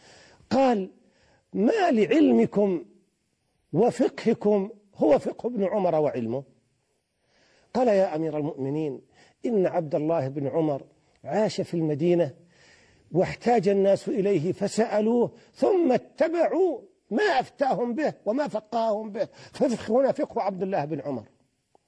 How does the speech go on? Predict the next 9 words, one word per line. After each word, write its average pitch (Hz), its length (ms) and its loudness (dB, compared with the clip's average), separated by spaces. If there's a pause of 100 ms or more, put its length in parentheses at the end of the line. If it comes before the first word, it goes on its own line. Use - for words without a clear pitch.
(380)
فكان 196 420 0
فقه - 500 0
أهل 247 100 2
المدينة 247 600 -2 (240)
فقه - 300 0
عبد 151 220 -4
الله 135 240 -4
بن 120 140 -12
عمر". - 300 -20